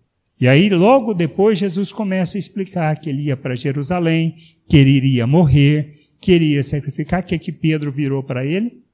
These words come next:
"Que isso? Não faz isso não. Isso não pode acontecer." O que que Jesus virou pra Pedro e falou?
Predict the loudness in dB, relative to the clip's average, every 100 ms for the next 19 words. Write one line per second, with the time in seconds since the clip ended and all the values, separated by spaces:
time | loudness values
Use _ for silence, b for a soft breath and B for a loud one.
0 | -2 0 2 4 4 2 0 -4 -4 -6
1 | -4 -4 -4 -4 -2 0 0 -2 -8 _
2 | -4 2 2 4 2 2 4 4 2 -2
3 | -6 -6 -8 -8 -12 -18 _ _ _ _
4 | _ _ _ -2 -2 -2 -2 -4 -6 -6
5 | -6 -6 -8 -8 -10 -8 -10 -10 -6 -6
6 | -8 _